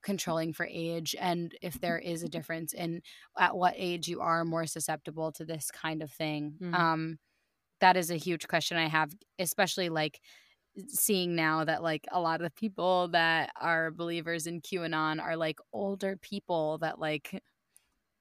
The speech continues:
Speaker 1: are, are, like, significantly older people than, than we are. So it's just fascinating,
Speaker 2: Right.
Speaker 1: um, to think about.
Speaker 2: And I
Speaker 1: Yeah.
Speaker 2: think part of that may have to do with, like, platforms and what a-, what ages are en-,
Speaker 1: Sure,
Speaker 2: engaged in what
Speaker 1: yeah.
Speaker 2: platforms. I don't know if,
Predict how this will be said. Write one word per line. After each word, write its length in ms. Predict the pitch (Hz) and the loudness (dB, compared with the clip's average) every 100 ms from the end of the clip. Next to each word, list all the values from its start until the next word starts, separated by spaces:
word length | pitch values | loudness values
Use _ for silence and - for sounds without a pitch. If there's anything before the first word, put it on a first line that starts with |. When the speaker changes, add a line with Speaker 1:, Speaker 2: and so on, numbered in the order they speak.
| - | -14
Speaker 1:
are, 100 | - - | -14 -2
are, 120 | 220 | 0
like, 200 | 196 196 | 4 4
significantly 840 | - 196 196 208 202 - 185 165 - | 2 -2 -2 0 -2 0 -2 -2 -4
older 300 | 165 165 180 | -2 2 0
people 420 | - 180 165 160 | 0 -2 0 0
than, 420 | 160 160 156 156 - - | 2 0 0 -4 -10 -8
than 240 | 165 160 | -4 -4
we 180 | 175 170 | -2 -2
are. 200 | 143 170 | -2 -2
So 320 | - 170 156 - | 0 2 2 -2
it's 140 | - | -2
just 200 | 220 - | -2 -2
fascinating, 480 | - - - 151 147 | -6 -8 -8 -4 6
Speaker 2:
Right. 360 | 185 175 156 - _ _ - | 8 8 2 -4 _ _ -4
Speaker 1:
um, 500 | 160 151 151 - - - _ _ | 0 0 -2 -6 -10 -14 _ _
to 100 | - | -8
think 220 | 170 160 | -4 -6
about. 400 | 147 151 156 - 294 _ | -4 -4 -4 -6 -12 _
Speaker 2:
And 160 | - 180 | 2 8
I 120 | 220 | 8
Speaker 1:
Yeah. 60 | 214 | 8
Speaker 2:
think 260 | 254 226 | 2 4
part 240 | - 208 226 | 12 12 12
of 140 | 165 | 10
that 300 | 160 180 185 | 10 10 10
may 140 | 160 160 | 6 4
have 240 | 165 - | 4 4
to 120 | 151 | -4
do 140 | 160 165 | -2 -2
with, 160 | 151 - | -2 -2
like, 180 | 143 - _ | -4 -6 _
platforms 960 | 160 160 170 - 175 175 180 185 170 | 10 12 12 6 4 6 6 2 -2
and 180 | 175 156 | -2 0
what 180 | 160 - - | 2 0 -2
a-, 240 | 170 - - - - | -2 -4 -10 -20 0
what 160 | 175 - | 2 4
ages 500 | 175 165 175 175 165 | 2 2 2 4 8
are 160 | 156 | 8
en-, 160 | 156 151 | 6 2
Speaker 1:
Sure, 220 | - 190 | -2 0
Speaker 2:
engaged 280 | 196 165 175 | 2 0 0
in 40 | 160 | 0
what 80 | 196 | 0
Speaker 1:
yeah. 60 | 190 | 4
Speaker 2:
platforms. 640 | 165 151 - 160 156 156 | 4 4 2 2 2 0
I 60 | 165 | -2
don't 120 | 165 | 0
know 180 | 156 160 | 2 2
if, 140 | - | 2